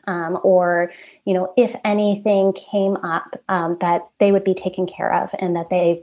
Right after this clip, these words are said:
you know, there wouldn't be any additional expense to them, you know, no matter what, their wedding day would be photographed beautifully, and I would make sure that, um,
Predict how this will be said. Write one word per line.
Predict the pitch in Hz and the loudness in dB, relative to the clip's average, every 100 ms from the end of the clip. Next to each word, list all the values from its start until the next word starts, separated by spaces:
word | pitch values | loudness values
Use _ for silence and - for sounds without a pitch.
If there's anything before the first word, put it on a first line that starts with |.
| - | -4
you | 190 | -4
know, | 156 - | -4 -2
there | 180 | 2
wouldn't | 175 180 | 2 2
be | 185 175 | 2 0
any | 165 180 | 2 4
additional | 196 202 208 202 | 4 2 0 -4
expense | - 202 196 - | -6 -4 -4 -6
to | - | -6
them, | 202 190 185 185 185 - | -4 -2 0 0 -2 -4
you | 175 | -6
know, | 170 - | -6 -4
no | 175 175 | -4 -4
matter | 170 170 180 | -4 -2 -2
what, | 175 185 185 - - - _ _ - | 0 0 0 -6 -20 -20 _ _ 2
their | 185 175 | 4 4
wedding | 165 170 | 4 2
day | 170 160 | 2 0
would | - | -2
be | 175 | -6
photographed | - 165 170 - - | -4 -4 -4 -6 -4
beautifully, | 170 170 - 165 - - | -2 -2 -2 0 0 -2
and | 170 165 170 - - - - - | -2 0 -2 -6 -20 -20 -20 -4
I | 175 | 0
would | 160 | 2
make | 156 151 | 0 -8
sure | - 160 170 | -4 -4 -2
that, | 165 160 - _ _ | -2 -2 -4 _ _
um, | 170 160 180 | -6 -4 -6